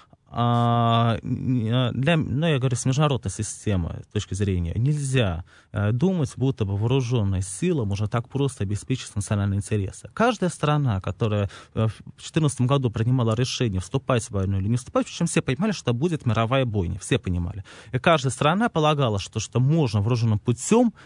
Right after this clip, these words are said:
решить свои национальные интересы. Э, скажем так, второй урок. Нельзя преувеличивать собственную, ну, политикам, э, скажем так, собственное влияние, собственный контроль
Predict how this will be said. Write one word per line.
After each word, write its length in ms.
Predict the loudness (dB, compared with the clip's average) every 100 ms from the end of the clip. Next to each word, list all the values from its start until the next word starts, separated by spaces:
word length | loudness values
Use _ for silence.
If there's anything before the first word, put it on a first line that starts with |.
| -4
решить 380 | 0 0 0 -2
свои 220 | 0 0
национальные 680 | 0 2 2 4 4 2 0
интересы. 640 | -4 -2 0 0 -2 -10 -16 -20 -20 -8 0
Э, 560 | 2 4 4 2 0 -4
скажем 280 | -4 -2 0
так, 180 | -2 -2
второй 320 | 2 2 2
урок. 380 | 2 2 0 -4 -6
Нельзя 480 | 0 0 2 2 0
преувеличивать 880 | 0 0 2 2 0 -2 -2 -2 -4
собственную, 1000 | -6 -2 0 -2 -8 -2 0 2 2 2
ну, 100 | 0
политикам, 720 | 2 2 0 -4 -10 -8 -4
э, 80 | -2
скажем 240 | -2 -2
так, 200 | 0 -2
собственное 440 | 0 0 0 0 0
влияние, 600 | 2 2 4 4 4 0
собственный 540 | 0 -2 -2 0 0
контроль 540 | 2 0 2 2 2